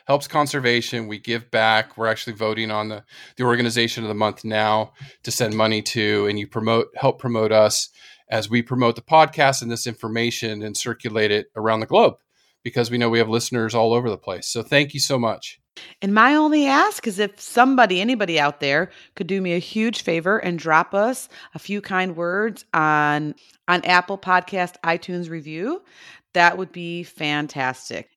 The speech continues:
Speaker 2: It helps get the podcast in more circulation, and we haven't had a review in a couple months, so we're stagnant. So help, help break the ice for twenty twenty-one and let everyone know how much you love this podcast.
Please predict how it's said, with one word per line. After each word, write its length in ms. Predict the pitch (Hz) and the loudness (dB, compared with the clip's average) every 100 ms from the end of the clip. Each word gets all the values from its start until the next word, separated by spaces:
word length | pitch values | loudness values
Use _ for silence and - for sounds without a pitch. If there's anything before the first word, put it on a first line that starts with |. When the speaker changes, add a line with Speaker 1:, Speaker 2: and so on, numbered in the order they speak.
| - | -4
Speaker 2:
It 80 | 185 | 0
helps 200 | 185 - | 0 0
get 140 | 202 | -12
the 60 | - | -2
podcast 520 | 175 170 202 214 - | -2 -2 -4 -6 -6
in 60 | |
more 140 | 175 160 | -6 -6
circulation, 800 | - 151 160 170 233 277 294 277 190 | -8 -6 -2 -2 -2 0 0 0 -4
and 140 | 185 | -6
we 100 | 175 | -6
haven't 520 | 170 208 247 247 233 | -6 2 4 4 -2
had 260 | 247 214 202 | -2 0 0
a 40 | |
review 680 | 180 170 160 190 170 151 143 - - - - | 0 -4 -2 0 2 0 -4 -10 -20 -20 -4
in 160 | 165 156 | 2 2
a 60 | |
couple 280 | 156 185 185 | 2 0 2
months, 400 | 175 156 123 - | 2 0 0 -8
so 300 | - 160 143 | -2 0 0
we're 160 | 139 135 | 0 -4
stagnant. 720 | - - 190 185 185 151 107 | -10 -2 4 6 4 0 -10
So 360 | - 143 135 127 | -8 -6 -4 -6
help, 340 | 131 175 - - _ - - | 0 0 0 -8 _ -20 -18
help 280 | - 220 226 | 0 0 2
break 220 | 247 262 | 2 2
the 140 | - 214 | 2 4
ice 320 | 190 190 - | 6 4 -4
for 320 | - 175 165 | -6 0 0
twenty 320 | 165 - 185 185 | -2 -6 -6 -4
twenty-one 600 | 185 185 175 170 160 165 - | -6 -4 -2 2 2 0 -2
and 580 | 147 147 143 143 135 143 | 0 0 0 -4 -6 2
let 160 | 165 | 2
everyone 380 | 165 165 160 160 | 2 -2 -2 -2
know 220 | 151 147 | -2 -2
how 140 | 143 147 | -2 -2
much 180 | 143 - | -2 -2
you 60 | |
love 140 | 139 131 | -4 -4
this 120 | 139 | -6
podcast. 680 | - 123 - - 151 - | -2 -2 -2 -12 -12 -18